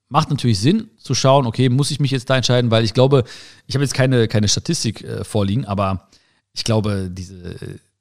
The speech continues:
die, die Möglichkeiten sind, sind so dermaßen gestiegen in den letzten Jahr-, Jahren, Jahrzehnten,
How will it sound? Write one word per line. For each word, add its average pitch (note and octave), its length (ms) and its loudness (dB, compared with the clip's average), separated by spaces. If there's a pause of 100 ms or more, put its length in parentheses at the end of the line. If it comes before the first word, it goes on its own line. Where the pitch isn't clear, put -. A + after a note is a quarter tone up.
(480)
die, F#2 260 -4
die G2 120 -4
Möglichkeiten G#2+ 800 4
sind, G2 400 -6
sind G#2 260 -4
so A#2 340 0
dermaßen C3 520 2
gestiegen C3+ 460 0
in G#2+ 60 0
den G2+ 100 2
letzten A2+ 340 -2
Jahr-, G#2 280 0
Jahren, A#2 360 4
Jahrzehnten, A#2+ 640 0